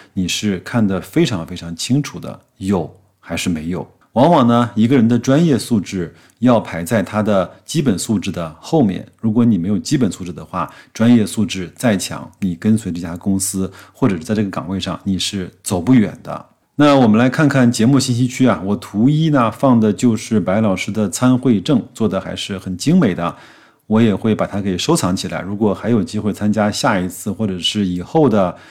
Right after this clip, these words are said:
金石年会的话呢，我也会把它慢慢的，啊，把它攒起来。图二呢，就是进入会议厅的室外的展台，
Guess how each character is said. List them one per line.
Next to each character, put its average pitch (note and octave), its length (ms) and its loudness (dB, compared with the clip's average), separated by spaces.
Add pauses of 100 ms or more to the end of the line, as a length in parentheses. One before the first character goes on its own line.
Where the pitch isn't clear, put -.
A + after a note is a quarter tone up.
(200)
金 C3 180 4
石 A#2 280 0
年 F#2+ 260 0
会 G#2+ 160 2
的 G#2+ 140 0
话 G2+ 240 0
呢， E2+ 260 -4 (140)
我 G2 100 -4
也 F#2+ 80 -2
会 F2+ 140 -8
把 E2 100 -8
它 D#2+ 180 -12
慢 G#2 200 0
慢 G2+ 240 0
的， F#2+ 180 0 (380)
啊， - 100 -20
把 - 80 -16
它 G2 80 -6
攒 - 260 -2
起 C3+ 200 0
来。 - 260 -10 (360)
图 A#2 140 0
二 F#3 240 6
呢， C3 240 4
就 C3+ 140 2
是 A#2+ 200 0
进 C3 240 2
入 A#2 440 4
会 B2+ 200 2
议 G2+ 480 2
厅 B2+ 300 2
的 G#2 260 2
室 - 280 -4
外 A2 240 2
的 F#2 240 -2
展 E2+ 200 -4
台， E2+ 400 -2